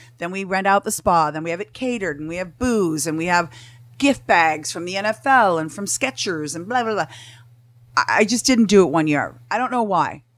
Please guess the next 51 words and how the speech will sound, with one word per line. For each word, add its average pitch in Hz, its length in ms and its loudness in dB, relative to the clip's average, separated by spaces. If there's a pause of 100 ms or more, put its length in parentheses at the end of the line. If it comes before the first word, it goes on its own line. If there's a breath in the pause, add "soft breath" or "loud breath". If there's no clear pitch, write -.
(220)
I, 190 260 0
I 190 160 2
don't 208 140 0
know 196 100 -8
why. 147 300 -10 (760)
I 185 120 -2
went 185 300 -4
to 208 140 -6
this 175 220 -10
place 160 320 -2
in 160 100 -8
Tarzana 147 540 -6
locally. - 460 -16 (220 soft breath)
So - 120 -4
I 185 140 4
thought 240 400 6
I 302 60 6
had 190 160 2
missed 175 260 -2
a 165 60 -2
year 139 440 0 (280 soft breath)
'cause 180 160 -6
Lisa 196 260 -2
said, 180 220 -2
"You 175 100 -4
missed 208 240 0
last 147 260 2
year." 147 200 2
I 165 100 2
did. 180 300 2
I 156 60 0
missed 175 260 -6
it - 80 -12
the 165 100 -4
M 160 100 -2
M 156 140 -2
M 254 160 4
day, 160 180 -2
but 156 160 -6
I 156 60 -4
did 165 300 -10
get 190 180 -2
one. 147 260 -4 (360)
I 185 160 2
think 269 200 -2
I 226 100 2
missed 185 220 -6
another 156 360 -4
year 147 180 -6
in 202 140 -4
there. 147 200 -10